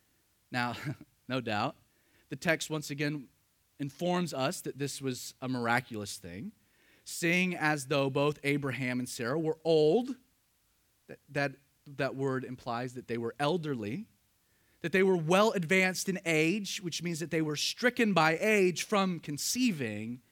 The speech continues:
and that Sarah had passed the age of childbearing, meaning that she no longer has a cycle, literally, or that she's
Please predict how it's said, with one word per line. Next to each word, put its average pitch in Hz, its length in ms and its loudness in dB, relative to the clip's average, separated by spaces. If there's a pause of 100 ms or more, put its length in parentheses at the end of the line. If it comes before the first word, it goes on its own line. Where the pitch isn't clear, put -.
(540)
and 180 240 2
that 165 160 0
Sarah 240 420 4
had 180 160 0
passed 135 420 -2
the 127 120 -6
age 123 180 -6
of 113 100 -14
childbearing, 123 920 -2
meaning 185 340 -2
that 151 100 -8
she 165 180 -6
no 165 160 -2
longer 180 280 -2
has 139 200 -2
a 127 40 -8
cycle, 147 500 -2
literally, 123 540 -4 (320)
or 175 120 -2
that 175 140 -4
she's 180 440 -4